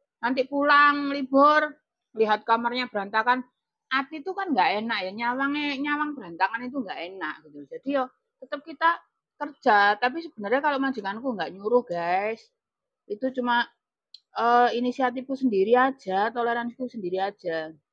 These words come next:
Tapi kadang-kadang di luaran sana itu banyak majikan yang salah kaprah,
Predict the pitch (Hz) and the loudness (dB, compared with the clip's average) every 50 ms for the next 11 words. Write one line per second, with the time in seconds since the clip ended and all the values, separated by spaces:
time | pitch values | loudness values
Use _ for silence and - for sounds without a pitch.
0 | _ _ _ _ _ _ _ _ _ _ _ _ _ _ _ _ _ _ _ _ | _ _ _ _ _ _ _ _ _ _ _ _ _ _ _ _ _ _ _ _
1 | - 269 294 294 - - 285 277 - - - 208 190 196 202 196 - 233 254 233 | 2 2 2 2 0 -2 -4 -2 -2 -2 -2 -2 -2 0 0 0 0 0 0 2
2 | 214 190 190 190 190 202 202 196 233 226 240 247 254 247 285 285 285 285 254 - | 4 6 6 6 6 4 0 -2 -4 -4 -4 -4 -6 -6 -4 -4 -2 -2 -4 -4
3 | _ _ _ _ _ _ - 190 196 202 170 226 240 247 - - 214 208 254 262 | _ _ _ _ _ _ -8 -8 -6 -6 -8 -10 -10 -8 -6 -6 -2 2 2 2
4 | 262 226 208 208 - 254 247 254 254 254 - 277 269 269 269 _ - 277 277 277 | 2 2 -2 -4 -2 0 0 0 0 0 2 2 2 2 0 _ 2 4 6 6
5 | 285 285 285 | 6 6 4